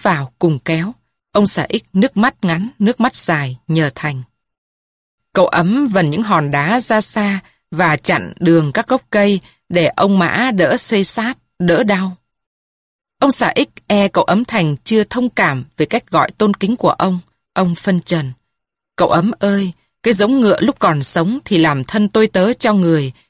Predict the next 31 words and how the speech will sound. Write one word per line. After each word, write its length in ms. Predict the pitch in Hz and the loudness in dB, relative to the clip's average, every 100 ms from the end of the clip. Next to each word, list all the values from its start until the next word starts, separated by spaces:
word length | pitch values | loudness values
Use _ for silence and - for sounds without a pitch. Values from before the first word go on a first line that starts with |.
| - | -8
khi 200 | - 208 | -2 0
chết 260 | - 269 - - | 2 0 0 -4
hóa 200 | 180 233 | 0 0
thành 260 | - 185 135 - | -2 -4 -4 -6
thần 260 | 185 143 | -6 -4
mã, 320 | 135 131 220 285 _ _ _ - | -4 -4 -4 -8 _ _ _ 0
chầu 240 | 202 165 | 2 4
nơi 260 | 160 214 220 | 4 2 4
đền 240 | 175 147 | 2 2
đài 220 | 151 143 | 0 -2
thờ 300 | 135 170 151 | -4 -2 -2
vương, 360 | 127 180 220 202 - - | 0 0 2 0 -6 -6
thờ 220 | 170 147 | -2 -2
đế." 280 | 135 143 180 - _ _ _ _ _ - _ _ _ _ _ _ _ _ _ _ | -4 -6 -8 -14 _ _ _ _ _ -20 _ _ _ _ _ _ _ _ _ _
"Cháu 300 | - 185 247 | 0 2 2
có 80 | 285 | 0
hiểu 240 | 254 226 151 | 2 2 2
phần 240 | 190 160 | 0 0
nào 180 | 160 151 | 0 0
cái 120 | 226 | 2
điều 180 | 202 151 | 4 2
đó, 280 | 143 160 254 _ | 2 -4 -6 _
chú 160 | - 202 | -2 0
ạ." 260 | 214 156 - _ _ _ _ _ _ _ _ _ _ _ - | 0 -2 -10 _ _ _ _ _ _ _ _ _ _ _ -2
Ngôi 160 | 240 262 | 2 4
mộ 220 | 190 143 | 4 2
con 220 | 262 240 | 0 2
ngựa 260 | 180 160 - | 2 2 0
được 320 | 165 - - | 0 0 -2
vun 160 | 240 | -2
cao 400 | 220 233 220 220 | 0 0 0 -2